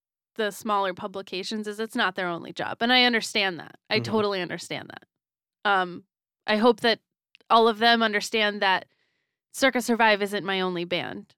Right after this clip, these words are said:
Speaker 1: Fred isn't my only band. You know, while I am sympathetic to the fact that you have a day job and this is just what you do at night for fun because you love the music as much as I do, um,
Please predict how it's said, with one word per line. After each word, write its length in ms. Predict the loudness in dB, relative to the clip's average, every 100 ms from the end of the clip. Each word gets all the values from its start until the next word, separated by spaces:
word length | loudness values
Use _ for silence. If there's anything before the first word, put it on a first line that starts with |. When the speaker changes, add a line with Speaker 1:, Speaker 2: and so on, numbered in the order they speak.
| _
Speaker 1:
Fred 320 | 2 4 4
isn't 260 | 2 -2 -6
my 140 | -4
only 220 | -4 -4 -6
band. 360 | -8 -8 -14 _
You 120 | -4 0
know, 300 | 2 0 -4 _ _ -20 _ _ _ _ _ _ _ _ _ _ _ _ -6
while 240 | 2 4 6
I 200 | 6 6
am 420 | 2 0 -2 -2
sympathetic 640 | -6 -4 -2 -2 -2 -2
to 100 | -6
the 100 | -8
fact 320 | -2 -4 -2
that 200 | -4 -4 -8
you 180 | -12 -6
have 220 | -2 -2
a 60 | -4
day 220 | -4 -4
job 360 | -4 -2 -2 -4
and 200 | -8 -8
this 160 | -8 -10
is 120 | -10
just 180 | -10 -8
what 140 | -10
you 100 | -8
do 160 | -8 -6
at 140 | -6
night 220 | -6 -8 -8
for 120 | -12
fun 340 | -6 -6 -6
because 260 | -8 -12 -10
you 80 | -8
love 200 | -8 -10
the 80 |
music 340 | -10 -8 -10 -12
as 80 | -12
much 180 | -12 -10
as 100 | -8
I 160 | -8 -6
do, 340 | -4 -2 -4 _ _ _ _ _ _ _ _ _ -2
um, 460 | 0 0 -4 -12